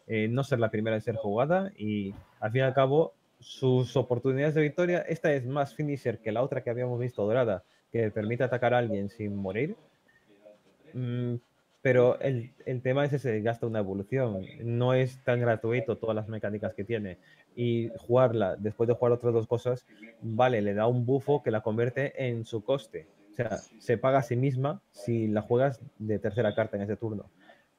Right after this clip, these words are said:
Pero no es definitiva. Necesitas un punto de evolución para sacarle todo la,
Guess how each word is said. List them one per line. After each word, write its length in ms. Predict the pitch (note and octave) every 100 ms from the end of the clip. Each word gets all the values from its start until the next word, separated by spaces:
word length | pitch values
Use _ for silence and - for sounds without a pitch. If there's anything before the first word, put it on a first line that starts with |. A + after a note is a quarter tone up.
| _
Pero 340 | A2 A2 G#2+
no 260 | A2 A#2+ C3
es 100 | C3
definitiva. 580 | C3 A#2+ A2 C3 G#2 D#2+ - - - _ -
Necesitas 380 | B2 C#3+ D#3 C#3
un 100 | C3
punto 220 | C#3 C3
de 40 |
evolución 360 | A#2 A2+ C3+ A#2
para 200 | A#2+ A2
sacarle 340 | A#2+ A#2 A#2
todo 260 | A2 A2+ A2
la, 260 | A2 A2